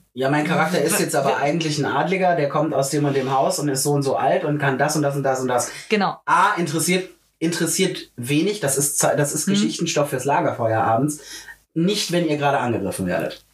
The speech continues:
Speaker 1: Oder
Speaker 2: Ja.
Speaker 1: wenn ihr auf der Anreise
Speaker 2: Und
Speaker 1: seid.
Speaker 2: es, also
Speaker 1: Hat
Speaker 2: ich
Speaker 1: keiner Nerv für.
Speaker 2: Ja,
Speaker 1: Ist so.
Speaker 2: ihr habt wenig Zeit und Möglichkeit, diese Stories zu transportieren, diese detaillierten Backstories.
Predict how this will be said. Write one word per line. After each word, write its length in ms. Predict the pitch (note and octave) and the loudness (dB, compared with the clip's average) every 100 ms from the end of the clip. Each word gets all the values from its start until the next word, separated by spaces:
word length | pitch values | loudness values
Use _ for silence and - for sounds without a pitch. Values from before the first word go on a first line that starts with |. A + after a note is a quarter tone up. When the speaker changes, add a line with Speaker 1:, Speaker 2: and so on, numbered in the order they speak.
| _ | _
Speaker 1:
Oder 160 | D#3 C#3+ | -2 0
Speaker 2:
Ja. 120 | C3 | 0
Speaker 1:
wenn 100 | C#3+ | 0
ihr 100 | D3+ | 0
auf 60 | C3 | 0
der 100 | F3+ | 0
Anreise 320 | C#3+ A#2+ A#2 | 0 0 2
Speaker 2:
Und 300 | A3 A3 A3+ | 2 2 -2
Speaker 1:
seid. 80 | - | -2
Speaker 2:
es, 320 | A3 A3+ - - | 2 2 2 0
also 240 | G#3+ A3 | 0 0
Speaker 1:
Hat 100 | G3 | 2
Speaker 2:
ich 60 | - | 2
Speaker 1:
keiner 240 | A#3 A3+ | 2 2
Nerv 280 | G3 F3 F3+ | 2 0 0
für. 260 | A#2+ F#3 - - - | -2 -4 -6 -14 -2
Speaker 2:
Ja, 120 | A#3 | 0
Speaker 1:
Ist 100 | E3+ | 2
so. 60 | A3+ | 2
Speaker 2:
ihr 40 | |
habt 320 | C4 C4 - G#3 | 2 0 -2 0
wenig 680 | A3 D#4 D4 C#4 - - _ _ | 2 2 2 2 0 -4 _ _
Zeit 540 | - - G#3 A3+ B3+ | 2 2 4 2 0
und 140 | - G3+ | -4 0
Möglichkeit, 680 | G#3 G#3+ A3 A3+ A3 F#3+ | 0 2 -2 -2 0 0
diese 200 | G#3 G3 | 0 2
Stories 460 | G3 - G3 G3+ G#3 | 4 4 2 4 2
zu 100 | A3 | 2
transportieren, 960 | - F#3 F#3+ - F3 - G#3+ B3 C4 D#4 - - - | 2 2 2 2 0 0 0 0 0 -4 -6 -12 -2
diese 200 | G#3+ G3+ | 0 2
detaillierten 600 | G3 G3 F#3+ F#3+ G3+ G#3 | 0 0 0 2 0 0
Backstories. 840 | F#3 E3+ - - F#3 G3 C#4+ G4 | 0 0 2 2 2 0 2 2